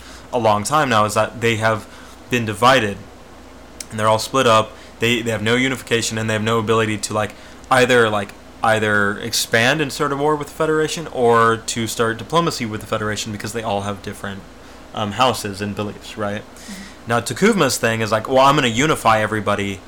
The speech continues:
Speaker 1: under one thing. I want all of the houses to come together." And he's, like, this, like, th-, this, like, prophecy type of guy, right? And he, he's got, like, all these, like, heavy-handed,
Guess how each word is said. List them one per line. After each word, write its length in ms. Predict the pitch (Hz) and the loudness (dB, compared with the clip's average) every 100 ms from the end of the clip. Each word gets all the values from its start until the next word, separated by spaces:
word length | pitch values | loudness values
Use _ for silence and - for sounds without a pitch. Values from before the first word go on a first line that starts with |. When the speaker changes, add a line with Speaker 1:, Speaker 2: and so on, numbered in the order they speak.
| - - - | -20 -12 -4
Speaker 1:
under 240 | 131 117 | 0 0
one 500 | 104 110 117 110 107 101 - - | 0 2 4 2 -4 -8 -18 -2
thing. 460 | 165 143 104 101 - | 4 4 2 -4 -2
I 80 | 117 | 0
want 180 | 127 127 | 2 4
all 180 | 123 120 | 4 4
of 60 | |
the 60 | 117 | 2
houses 320 | 113 - 107 | 0 0 -4
to 100 | - | -6
come 160 | - 110 | -4 -2
together." 300 | 117 120 110 - - | 0 2 0 -6 -8
And 120 | 135 | -2
he's, 220 | 147 196 185 | 2 2 2
like, 260 | 165 - | 0 0
this, 300 | 123 117 - | 0 0 2
like, 300 | 120 110 98 - - - - - - - - - - - - - - - - - - 135 | 0 0 -4 -14 -20 -20 -20 -20 -20 -20 -20 -20 -20 -20 -20 -20 -20 -20 -14 -12 -12 -2
th-, 180 | 131 147 | 0 2
this, 180 | 135 127 | 2 2
like, 160 | 117 | 0
prophecy 540 | - 123 117 117 - 107 | 2 4 4 2 -2 -4
type 240 | 107 107 | -2 -2
of 80 | 104 | -2
guy, 220 | 104 98 | -2 -2
right? 300 | 101 104 107 | 0 0 0
And 140 | 120 117 | -2 -2
he, 160 | 123 | -2
he's 240 | 127 127 120 | -2 -4 2
got, 160 | 131 | 4
like, 160 | 120 117 | 4 2
all 220 | 123 113 | 2 2
these, 220 | 113 107 | 0 -2
like, 160 | 110 107 | -2 0
heavy-handed, 840 | 135 127 117 120 117 113 107 107 | 0 2 2 0 0 0 -2 -4